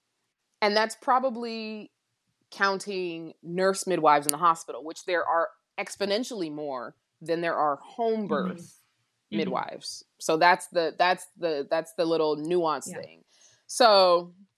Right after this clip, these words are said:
Speaker 1: I'm just like, you know, I came out the gate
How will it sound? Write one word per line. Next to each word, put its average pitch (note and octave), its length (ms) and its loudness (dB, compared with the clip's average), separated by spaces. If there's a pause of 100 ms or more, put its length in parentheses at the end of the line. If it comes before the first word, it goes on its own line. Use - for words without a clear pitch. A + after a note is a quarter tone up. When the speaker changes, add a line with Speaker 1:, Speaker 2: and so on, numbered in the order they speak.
(440)
Speaker 1:
I'm G#3+ 300 0
just E3+ 260 -10
like, C#3 480 -6 (560)
you G3 100 2
know, C#3 340 -4 (340)
I E3 120 2
came F#3 240 -2
out D#3+ 200 -2
the C3+ 80 -10
gate D3 520 -4